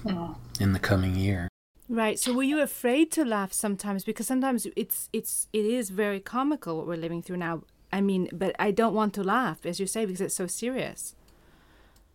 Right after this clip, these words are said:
Speaker 2: Yeah, sometimes I think there are things that I would f-, I love kind of the tragicomic, and I like, um, moments when, um, you know,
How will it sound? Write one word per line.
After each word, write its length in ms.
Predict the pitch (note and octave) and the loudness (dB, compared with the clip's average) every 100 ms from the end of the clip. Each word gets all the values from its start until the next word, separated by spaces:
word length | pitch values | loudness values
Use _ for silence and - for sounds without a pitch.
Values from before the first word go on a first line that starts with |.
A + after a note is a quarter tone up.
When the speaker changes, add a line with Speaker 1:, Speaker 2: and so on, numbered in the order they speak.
| - - - - | -20 -20 -18 2
Speaker 2:
Yeah, 280 | D3+ F#3 F#3 | 8 10 8
sometimes 680 | - D#3+ D#3 F3 E3 D#3+ D#3+ | 6 6 6 8 8 8 6
I 120 | B2+ | 6
think 280 | - C3 C3+ | 6 6 8
there 160 | B2+ A2+ | 10 10
are 220 | A#2 - - | 8 4 -2
things 360 | - B2+ B2+ A#2+ | 6 8 8 6
that 160 | B2 A2+ | 2 2
I 260 | G#2+ A#2 | 4 6
would 140 | A#2+ A#2 | 6 4
f-, 100 | - - - - | -4 -16 -20 0
I 140 | - E3 | 8 10
love 440 | D#3+ C#3 A2+ - - - - | 12 10 8 -6 -16 -4 6
kind 180 | A#2+ | 6
of 120 | A2 A2 | 6 2
the 80 | |
tragicomic, 1080 | A2 - A#2+ G#2 G#2+ - C#3 C3 C#3+ D#3 - | 0 4 4 2 -2 0 8 8 8 4 2
and 140 | D3+ | 2
I 100 | A2+ | 4
like, 560 | A2+ A2+ A2+ A2+ - - - | 6 8 8 8 2 -10 2
um, 480 | A#2+ G#2+ G2+ G2 - - - - - - - | 4 6 2 -2 -6 -16 -20 -16 -14 -8 0
moments 680 | B2 A#2 A#2 A#2 A#2 - | 4 6 6 6 4 2
when, 580 | A#2+ A2 G#2+ G#2 G#2+ B2 - | 2 4 4 4 2 0 0
um, 520 | B2 G#2+ G2 F#2+ G2 - - - - - - - - - - - - - - - - | 4 4 4 2 -2 -6 -14 -20 -20 -20 -20 -20 -20 -20 -20 -20 -20 -20 -20 -20 -8
you 80 | - | 4
know, 400 | A2+ G#2+ G2 G2 | 6 8 6 4